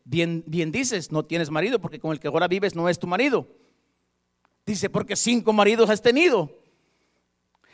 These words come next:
Me imagino que esta mujer le dijo, "No tengo marido", a lo mejor también se lo quería ligar, ¿verdad? Porque <laughs> dice,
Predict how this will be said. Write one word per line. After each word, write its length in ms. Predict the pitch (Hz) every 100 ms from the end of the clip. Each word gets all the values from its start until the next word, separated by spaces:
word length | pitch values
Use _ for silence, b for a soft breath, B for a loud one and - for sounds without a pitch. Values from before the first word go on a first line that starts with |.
| b
Me 60 | 180
imagino 420 | 214 220 277 277
que 120 | 254
esta 180 | 247 269
mujer 240 | 269 262
le 80 | 269
dijo, 220 | 262 262
"No 120 | 247 262
tengo 220 | 269 277
marido", 320 | 262 262 277
a 20 |
lo 80 | 247
mejor 200 | 214 226
también 180 | 226 226
se 100 | 208
lo 120 | 208
quería 180 | 196 202
ligar, 300 | 196 202 247
¿verdad? 340 | 208 214 427 - b b b b -
Porque 240 | 190 -
<laughs> 140 | -
dice, 220 | 240 -